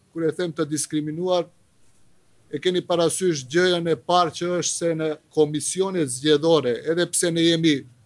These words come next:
dy parti, së bashku kemi gjashtë deputet në Parlamentin e Republikës së Maqedonisë, dhe nuk na jepen që të kemi antar të komisioneve zgjedhore. Minutazha e cila e ta-, i takon opozitës shqiptare,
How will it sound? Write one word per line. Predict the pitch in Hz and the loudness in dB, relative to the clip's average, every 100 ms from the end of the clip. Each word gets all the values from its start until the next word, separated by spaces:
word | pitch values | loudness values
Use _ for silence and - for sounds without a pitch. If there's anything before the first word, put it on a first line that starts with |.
| _ - - | _ -20 -8
dy | 175 180 | -6 -2
parti, | 165 147 123 180 147 | 0 0 0 -2 -2
së | 117 | -2
bashku | 160 160 - 151 | -2 -2 -4 -4
kemi | 170 165 147 | -2 0 -2
gjashtë | 101 104 185 151 - - _ _ _ _ _ 127 | -4 0 2 2 -2 -8 _ _ _ _ _ 2
deputet | 147 147 139 170 - | 2 2 0 0 0
në | 139 | -6
Parlamentin | 147 131 139 147 131 131 | -6 -4 -4 -4 -6 -6
e | 123 117 123 | -4 -4 -6
Republikës | 123 123 139 127 - | -12 -10 -10 -10 -10
së | |
Maqedonisë, | 123 120 120 175 202 - - _ _ _ - | -10 -8 -6 -4 -4 -6 -14 _ _ _ -2
dhe | 151 | -2
nuk | 165 208 180 | 0 -4 -4
na | 175 | 2
jepen | 175 196 190 156 | 4 4 0 -4
që | 160 | -6
të | - 185 | 0 0
kemi | 180 | 2
antar | 165 151 139 180 170 | 0 0 0 2 2
të | 170 151 | -2 -8
komisioneve | 156 151 - 170 165 160 | -6 -6 -2 0 2 2
zgjedhore. | 143 123 156 143 104 92 _ | 2 4 4 4 2 -8 _
Minutazha | 147 151 151 147 180 190 160 165 | -12 -10 -6 -4 2 2 4 2
e | 139 | 2
cila | 175 165 147 | 0 0 0
e | |
ta-, | 143 139 - 143 | 0 -4 -6 -10
i | |
takon | - 135 - 220 185 | -6 -6 2 2 2
opozitës | - 147 147 143 131 - | -2 -2 -2 -4 -4 -6
shqiptare, | 131 - 160 165 180 | -8 -4 -2 -2 -4